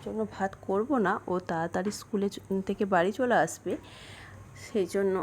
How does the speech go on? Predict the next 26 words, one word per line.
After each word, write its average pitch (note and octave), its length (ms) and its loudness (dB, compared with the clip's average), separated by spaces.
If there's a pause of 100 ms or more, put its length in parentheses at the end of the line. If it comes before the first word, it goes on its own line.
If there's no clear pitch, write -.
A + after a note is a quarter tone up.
(840)
আমি G3 160 0
সকালে E3+ 540 -4
একটু E3+ 160 -8
চালটা G3 420 -6
ভিজিয়ে F3+ 380 -2
রাখি, F3+ 280 2 (840)
দেরি D3+ 280 -2
করে F3+ 160 0
রান্নাটা D#3 460 -4
করব। D#3 340 -6 (1500)
চাল F#3 280 2
মেপে F#3 300 -2
নিলাম, G3 300 0 (360)
তিনবার E3+ 380 -2
যেমন F3 320 -2
তুলে F#3+ 300 -2
রাখতে G3+ 420 -4
হয়, C#4 180 -4 (520)
তুলেও F3 320 -2
রেখে G3 260 -4
দিলাম। G#3+ 280 -2 (580)
আমার E3 260 -4
বর E3 260 -2
মশাই E3+ 360 -4
এসে F3+ 180 -4
বসেছে, F3 460 -4